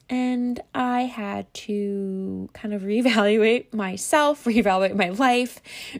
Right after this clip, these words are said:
reevaluate what I want to do on my day-to-day. Listen, like, it can change from time to time. It can change next year. I could take this all off again and, and, and reevaluate what I wanna do, right? But there's always been this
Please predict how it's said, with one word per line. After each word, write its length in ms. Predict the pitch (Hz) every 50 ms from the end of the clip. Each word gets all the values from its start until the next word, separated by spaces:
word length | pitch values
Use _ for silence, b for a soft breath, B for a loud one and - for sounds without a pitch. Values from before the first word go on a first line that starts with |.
| B
reevaluate 640 | 240 226 269 320 320 269 262 240 240 233 233 214 -
what 180 | 247 277 294
I 80 | - 285
want 180 | 254 233 202
to 60 | 185 175
do 640 | 160 - 190 196 202 220 233 262 311 359 415 415 - _ _ _ _ -
on 140 | 233 226
my 120 | 220 214 208
day-to-day. 580 | 208 202 214 208 196 190 208 202 220 240 262
Listen, 400 | 285 - - - - - 226 202
like, 180 | 208 208 220 -
it 100 | 254 254
can 140 | - 349 320
change 720 | - - 320 320 269 240 220 214 233 233 - - - - _ _ _ _ _ _ _ _ _ _
from 220 | - 277 269 262 240
time 260 | 247 220 208 202 208
to 80 | 196 196
time. 320 | - 202 202 208 208 214
It 80 | 220 214
can 140 | - 247 233
change 300 | - 294 285 294 285 262
next 340 | 302 294 294 - - - -
year. 400 | 233 196 185 185 190 202 220 214 B B B 240 B
I 100 | - 226
could 220 | 226 - 302 240 -
take 260 | - 311 294 - -
this 160 | 262 254 254
all 160 | 254 240 233
off 240 | 233 233 240 240 -
again 460 | 247 220 254 240 220 202 202 202 208
and, 340 | 202 202 202 196 196 196 -
and, 320 | - 208 208 202 202 202 - -
and 280 | 208 208 208 202 202
reevaluate 800 | 214 247 254 247 240 220 202 196 185 180 175 175 175 180 170 - - _ _
what 160 | - 202 190
I 60 | 185 180
wanna 200 | 175 170 165 165
do, 340 | 170 180 180 175 - 208 226 - _
right? 260 | 240 220 220 220 - B B B B B _
But 120 | - 240 226
there's 200 | 269 277 269 226
always 320 | 220 254 262 269 294 285
been 220 | 247 254 269 254 254
this 340 | 254 247 247 - - -